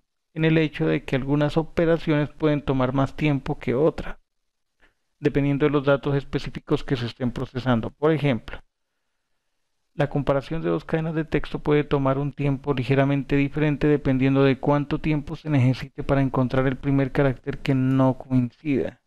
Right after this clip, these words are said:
Un atacante puede usar esta información para intentar adivinar los datos que se están procesando. Por ejemplo, si un sistema verifica una contraseña comparándola carácter por carácter y detiene la comparación tan pronto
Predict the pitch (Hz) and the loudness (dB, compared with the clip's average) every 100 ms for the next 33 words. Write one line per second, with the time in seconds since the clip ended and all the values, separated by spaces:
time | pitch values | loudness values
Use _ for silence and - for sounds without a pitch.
0 | _ _ _ _ _ _ 170 175 180 175 | _ _ _ _ _ _ 0 0 0 0
1 | 160 170 160 156 151 143 143 - 151 151 | -2 -2 -2 0 0 0 0 2 0 0
2 | 139 127 147 139 135 139 139 135 139 135 | 0 0 0 -2 -2 -2 -2 0 2 2
3 | 143 147 147 135 135 127 135 139 143 - | 0 -2 -2 -2 -4 0 0 0 -8 -4
4 | - - - 123 117 123 120 _ - 117 | 0 0 0 -8 -8 -10 -12 _ -2 -2
5 | 113 - - 131 135 139 120 127 - 156 | -6 -16 -6 -2 0 0 -2 -6 -4 -2
6 | 160 165 156 156 139 - 143 - 143 151 | 0 0 0 0 -2 -2 -6 -6 -8 -4
7 | 139 135 151 143 139 147 135 117 - 120 | -2 0 0 0 0 0 -2 -2 -4 -4
8 | 123 123 127 139 139 160 - _ _ - | 0 2 2 2 0 -2 -8 _ _ -4
9 | 123 113 - 147 - - 147 156 151 - | 0 0 -2 -2 -2 -2 -2 0 0 0
10 | 160 139 127 120 120 131 135 139 - 147 | -2 0 2 0 0 -2 2 0 0 -2
11 | 147 151 143 151 135 120 117 117 - 143 | 2 0 0 -4 -4 -2 -2 -4 -2 0
12 | 143 139 170 - | 0 -2 -6 -6